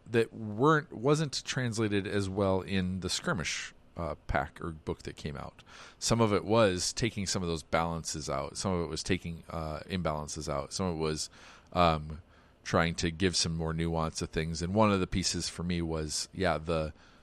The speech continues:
the having multiple people with their war bands collaborating against a greater foe.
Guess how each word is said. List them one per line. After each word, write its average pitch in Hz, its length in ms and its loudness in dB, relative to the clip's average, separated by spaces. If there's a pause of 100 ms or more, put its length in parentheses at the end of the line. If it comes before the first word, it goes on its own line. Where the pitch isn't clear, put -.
(380)
the 87 540 4 (300)
having 104 360 4
multiple 117 320 0
people 95 320 0
with 92 180 0
their 90 140 2
war 98 220 6
bands 85 580 2
collaborating 90 840 4
against 82 520 -4
a 85 40 -4
greater 78 340 4
foe. 67 500 2